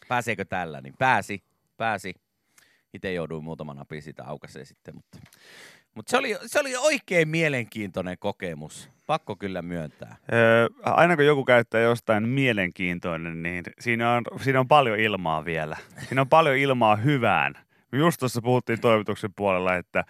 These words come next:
Speaker 2: se kun joku sanoo, että hei, mielenkiintoinen idea, niin se tarkoittaa sitä, että siinä on vielä jotain korjattavaa. Kun joku
Speaker 1: Joo,
Speaker 2: sanoo
Speaker 1: ei se ihan valmis ole vielä.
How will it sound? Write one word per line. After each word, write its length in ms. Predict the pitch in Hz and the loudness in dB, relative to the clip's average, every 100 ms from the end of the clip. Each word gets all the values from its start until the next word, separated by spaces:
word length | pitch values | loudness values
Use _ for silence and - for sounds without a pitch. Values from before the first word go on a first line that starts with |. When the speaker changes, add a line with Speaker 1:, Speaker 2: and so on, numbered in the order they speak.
| - - | -12 -20
Speaker 2:
se 160 | - 139 | -2 2
kun 100 | 139 | 4
joku 220 | 143 131 | 2 2
sanoo, 220 | 120 120 | -2 0
että 180 | 107 127 | 0 0
hei, 60 | 147 | 0
mielenkiintoinen 840 | 190 220 127 95 98 95 95 92 - | 4 4 4 0 -4 -2 0 -2 -2
idea, 360 | 117 95 73 - | -2 0 0 -4
niin 100 | - 110 | -8 0
se 40 | |
tarkoittaa 420 | 127 117 - 113 | 2 2 2 2
sitä, 340 | 110 117 107 90 | 2 2 2 2
että 100 | - | 0
siinä 220 | 107 104 | -2 0
on 80 | 110 | 2
vielä 240 | 117 107 | 2 4
jotain 420 | 101 107 92 87 | 2 2 0 -2
korjattavaa. 680 | 85 92 80 73 _ - - - _ - - - - | 0 0 0 -4 _ -12 -10 -14 _ -20 -20 -20 -6
Kun 100 | 120 | -2
joku 160 | 131 | 4
Speaker 1:
Joo, 80 | 147 | 6
Speaker 2:
sanoo 100 | 165 | 8
Speaker 1:
ei 100 | 160 | 6
se 140 | 147 160 | 4 0
ihan 180 | 165 | 2
valmis 420 | 147 165 120 90 87 | 2 2 2 -4 -6
ole 160 | 73 | -8
vielä. 240 | 71 64 | -8 -14